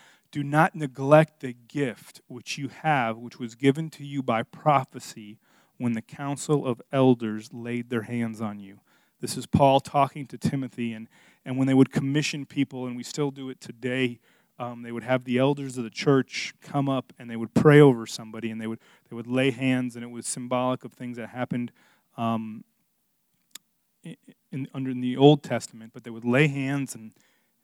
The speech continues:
and Paul says that when that happened, you were given a gift. You were given a gift. Don't neglect it. So not only does it have a responsibility, but you can neglect it.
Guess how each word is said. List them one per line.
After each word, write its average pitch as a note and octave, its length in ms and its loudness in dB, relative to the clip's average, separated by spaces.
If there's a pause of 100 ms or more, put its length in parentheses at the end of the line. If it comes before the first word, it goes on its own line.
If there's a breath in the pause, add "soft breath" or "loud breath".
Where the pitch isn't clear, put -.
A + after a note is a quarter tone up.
(180)
and A#2+ 140 -18
Paul E3+ 180 0
says D#3 240 -4
that C3 180 -2
when C#3+ 200 -2
that G3+ 180 -2
happened, E3 400 -8
you C#3 80 -14
were G#3 120 -12
given C#3+ 260 -12
a A#2+ 60 -12
gift. A#2 500 -20 (1400)
You C#3+ 120 6
were G3 120 10
given D#3+ 280 0
a B2 60 -6
gift. C3 400 0 (380)
Don't D3 320 0 (100)
neglect B2 680 -8
it. - 240 -20 (1000)
So - 160 4
not E3 180 10
only A3+ 200 8
does A3+ 180 2
it F3 60 -6
have D#3+ 180 2
a D3 40 -8
responsibility, D3 760 -10 (320)
but F3 240 -6
you G3 80 -4
can F3 240 -8
neglect F3 480 -4
it. - 220 -20